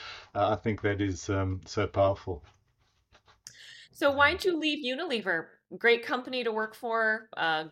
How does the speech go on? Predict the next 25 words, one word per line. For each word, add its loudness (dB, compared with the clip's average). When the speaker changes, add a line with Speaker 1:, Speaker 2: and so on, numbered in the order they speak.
Speaker 2:
lots 0
of -6
systems -8
and -6
processes -2
in -6
place, -4
but -2
you -2
decided 0
to -4
make -2
a -12
change. -6
Speaker 1:
Yes, 12
so 6
I 12
went, 8
uh, 8
to -4
S 2
A 10
B 4
Miller, 8
uh, -2